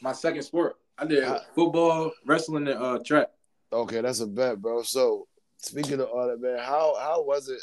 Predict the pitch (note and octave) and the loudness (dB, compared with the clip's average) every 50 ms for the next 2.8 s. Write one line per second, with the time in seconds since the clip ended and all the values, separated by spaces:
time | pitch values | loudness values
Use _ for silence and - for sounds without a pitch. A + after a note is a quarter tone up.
0 | - - C#3 D#3+ F#3+ G3+ G3+ C3 - - C#3+ C3 A2+ F#2 G2 G2 F#2+ F#2 G2+ G#2 | -10 -6 -4 -2 -2 -2 -4 -8 -4 -2 0 0 0 -2 -8 -12 -10 -8 -8 -6
1 | G#2+ G#2 G#2+ G#2 G#2+ G#2+ A#2+ C#3+ D#3 C3+ G2+ A#2 C#3 E3 E3+ C#3+ - - C#3+ E3 | -4 -4 -4 -4 -6 -4 0 0 0 0 0 -2 -2 2 2 2 2 0 -4 -8
2 | F3+ E3 - D3 F3 D#3 C#3 - D#3+ D3 C#3 A2+ G2 G2 G2 F2 | -8 -8 -6 -4 -4 -4 0 2 2 2 2 2 -2 -4 -6 -6